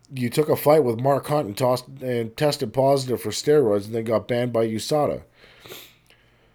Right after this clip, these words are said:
Would I like to see Brock Lesnar compete off of steroids? One hundred percent, 'cause I don't think he's e-, I think he's a shell of himself.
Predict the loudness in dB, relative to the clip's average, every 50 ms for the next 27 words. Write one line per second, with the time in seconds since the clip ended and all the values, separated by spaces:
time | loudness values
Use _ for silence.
0 | _ _ _ _ _ -2 2 4 4 6 6 4 2 2 0 -6 -4 -2 -2 -2
1 | 2 4 4 4 4 2 0 0 0 0 0 -2 -6 -6 -6 -6 -4 -2 0 2
2 | 4 6 6 6 4 2 0 0 2 4 4 4 6 6 4 4 4 2 0 0
3 | 0 0 0 0 0 2 0 -2 -2 -2 -2 -2 0 0 -2 -2 -2 -4 -6 -4
4 | -2 0 0 0 0 -2 -2 -2 -4 -6 -6 -4 -4 -6 -6 -2 -2 -2 -2 0
5 | 0 -2 -2 -2 -4 -6 -6 -6 -6 -4 -4 -2 -2 0 0 0 2 0 0 -2
6 | -4 -6 -8 -8 -8 -8 -8 -10 -12 -18 -20